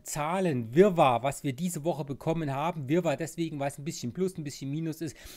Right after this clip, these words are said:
Man muss das Ganze ein bisschen einordnen. Das heißt, <clears throat> positiv ist immer dann eins zu sehen, wenn beispielsweise hier die Einkaufsmanager-Indizes, ähm, uns gute Nachrichten bringen, ne? Das heißt, so wie geschehen am Montag aus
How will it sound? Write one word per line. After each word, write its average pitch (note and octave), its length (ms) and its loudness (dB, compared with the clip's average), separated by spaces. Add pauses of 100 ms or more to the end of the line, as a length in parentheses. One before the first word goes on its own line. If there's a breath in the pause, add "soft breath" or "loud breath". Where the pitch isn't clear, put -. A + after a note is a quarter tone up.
(140 loud breath)
Man D3+ 160 0
muss A3 180 2
das - 180 -2
Ganze F3 300 -2
ein C3+ 80 -6
bisschen D#3+ 200 -2
einordnen. D3+ 640 -4
Das D3+ 180 -8
heißt, D#3+ 280 -6 (180)
<clears throat> F#3 180 -2
positiv F#3+ 560 0
ist - 160 -10
immer F3 200 -2
dann D#3+ 200 -4
eins E3 320 -8
zu E3+ 100 -8
sehen, D#3 300 -2 (260 loud breath)
wenn D3+ 220 0
beispielsweise D3+ 680 -4
hier D3 160 -10
die - 240 -12
Einkaufsmanager-Indizes, D3 1700 -6 (340 loud breath)
ähm, C#3 220 -6
uns D#3 220 -8
gute C#3 280 -6
Nachrichten G#2 460 -8
bringen, - 260 -18
ne? E3 240 -4
Das D3 220 -6
heißt, F3+ 320 0
so F3+ 260 2
wie F3 160 0
geschehen F3+ 460 2
am C#3+ 140 -4
Montag F3 580 0 (320 loud breath)
aus E3+ 340 0